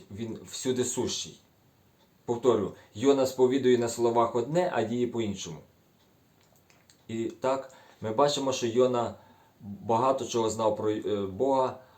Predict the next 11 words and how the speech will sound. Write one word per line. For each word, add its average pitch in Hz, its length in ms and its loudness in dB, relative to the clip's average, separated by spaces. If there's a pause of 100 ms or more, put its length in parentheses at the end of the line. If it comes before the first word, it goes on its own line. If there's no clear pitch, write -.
(240)
але 107 260 0
діяв, 107 400 -2
на 104 100 -4
жаль, 104 300 -2 (320)
по-іншому. 95 480 -8 (2000)
І 113 80 -6
так, 131 280 4
е, 120 240 -6 (2250)
таке 117 320 2
якби 104 240 -2
сповідання. 95 640 -6